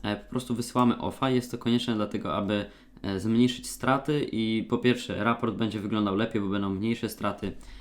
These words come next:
e, bo nie stracimy wojska atakującego na dziedzińcu. No i po drugie zachowamy je na przyszłe,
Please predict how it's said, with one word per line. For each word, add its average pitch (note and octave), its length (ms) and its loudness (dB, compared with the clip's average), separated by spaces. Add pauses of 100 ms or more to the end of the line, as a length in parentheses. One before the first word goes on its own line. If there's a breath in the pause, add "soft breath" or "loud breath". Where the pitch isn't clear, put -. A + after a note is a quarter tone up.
(180 loud breath)
e, G2 240 0
bo G2 80 0
nie G#2+ 100 2
stracimy G#2 380 -2
wojska G#2 280 -4
atakującego G2 540 -4
na F#2+ 120 -2
dziedzińcu. A#2 440 -2 (240 loud breath)
No B2 60 2
i B2 40 4
po B2 100 2
drugie B2+ 220 8
zachowamy A2 560 2
je G#2+ 120 2
na G#2 140 0
przyszłe, F#2+ 680 -4